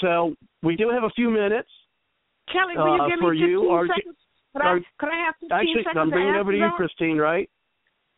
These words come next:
Speaker 2: Great. Fifteen seconds. Kelly, that
Speaker 1: Oh,
Speaker 2: was
Speaker 1: you,
Speaker 2: not
Speaker 1: you, you
Speaker 2: done.
Speaker 1: got more than that.
Speaker 2: I
Speaker 1: You
Speaker 2: know
Speaker 1: got a
Speaker 2: what
Speaker 1: couple minutes. Go ahead. <laughs>
Speaker 2: I, I know what they told you, but that's not what really did it. What did it was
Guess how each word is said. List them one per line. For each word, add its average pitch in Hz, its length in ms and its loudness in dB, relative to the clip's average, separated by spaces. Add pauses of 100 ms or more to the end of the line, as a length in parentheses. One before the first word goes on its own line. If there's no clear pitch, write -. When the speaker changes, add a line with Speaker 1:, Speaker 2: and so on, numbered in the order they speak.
(160)
Speaker 2:
Great. 254 480 -6 (140)
Fifteen 294 400 -4
seconds. 294 340 -6 (360)
Kelly, 269 400 0 (260)
that 233 200 -6 (100)
Speaker 1:
Oh, 185 80 0
Speaker 2:
was 190 100 0
Speaker 1:
you, 226 80 2
Speaker 2:
not 247 140 2
Speaker 1:
you, 247 80 2
you 214 140 -2
Speaker 2:
done. 240 60 2
Speaker 1:
got 214 120 0
more 196 140 2
than 180 120 0
that. 180 180 2
Speaker 2:
I - 20 2
Speaker 1:
You 196 80 0
Speaker 2:
know 202 100 -2
Speaker 1:
got 202 60 2
a 190 60 0
Speaker 2:
what 170 80 -6
Speaker 1:
couple 180 180 -2
minutes. 160 400 0
Go 165 140 0
ahead. 147 240 0 (220)
<laughs> 214 360 -4 (240)
Speaker 2:
I, 214 280 0
I - 20 -2
know 262 220 -6
what 311 220 -10
they 294 200 -6 (180)
told 349 460 -6
you, 175 180 -10 (460)
but 208 240 -2
that's 254 260 -2
not 269 280 -4
what 262 200 -4
really 254 280 -6
did 277 420 -2
it. 190 120 -2 (300)
What 226 160 -4 (200)
did 339 340 -2
it 147 140 -12 (200)
was 202 380 -2